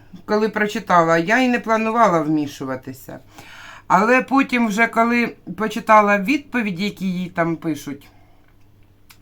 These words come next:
зіткнулася з тим, що люди неправильно взагалі інтерпретують слово і поняття «двадцятивідсотковий розчин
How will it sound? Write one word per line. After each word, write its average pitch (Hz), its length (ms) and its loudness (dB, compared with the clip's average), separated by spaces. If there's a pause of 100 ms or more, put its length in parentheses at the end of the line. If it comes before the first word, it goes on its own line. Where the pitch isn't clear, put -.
(440)
зіткнулася 233 760 -2
з - 40 -10
тим, 277 260 -2
що 226 200 -4
люди 220 360 -4
неправильно 202 1000 2 (440)
взагалі 196 560 2
інтерпретують 196 1160 -4
слово 190 680 0
і 170 60 -2
поняття 185 800 -2
«двадцятивідсотковий 180 1400 -6
розчин 165 540 -4